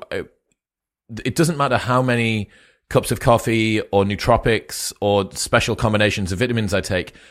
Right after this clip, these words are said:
I can't replicate the amount of focus and attention that my body's going to give me by it dumping tons and tons and tons of neurotransmitters and hormones into my body. So I should be thanking it. I should be going, "Look, yeah, it's narrowing my focus,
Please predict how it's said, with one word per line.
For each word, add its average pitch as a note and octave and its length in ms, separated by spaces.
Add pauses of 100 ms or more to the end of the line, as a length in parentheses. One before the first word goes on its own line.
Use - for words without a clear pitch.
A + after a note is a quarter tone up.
(200)
I B2+ 140
can't C#3 300
replicate G#2+ 720
the G#2 100
amount G2+ 280
of F#2 100
focus G#2+ 480
and G2+ 100
attention G#2 520
that F#2 100
my F#2+ 120
body's G#2 300
going G2 140
to F2+ 80
give A2 220
me F#2 220 (420)
by A2+ 400
it F#2 440
dumping A2 520
tons A2 500
and F#2 160
tons G#2+ 380
and F#2 160
tons G2+ 320
of F2+ 80
neurotransmitters G2 680
and F#2+ 120
hormones A2 340
into F#2 180
my F#2+ 100
body. E2 280 (240)
So - 100
I D3 60
should F#3 260
be D3+ 120
thanking C#3 420
it. D#2 160
I - 60
should C3+ 160
be D3 80
going, D3+ 200
"Look, - 240 (180)
yeah, F3+ 120
it's - 140
narrowing C#3+ 360
my A2+ 100
focus, D#3+ 460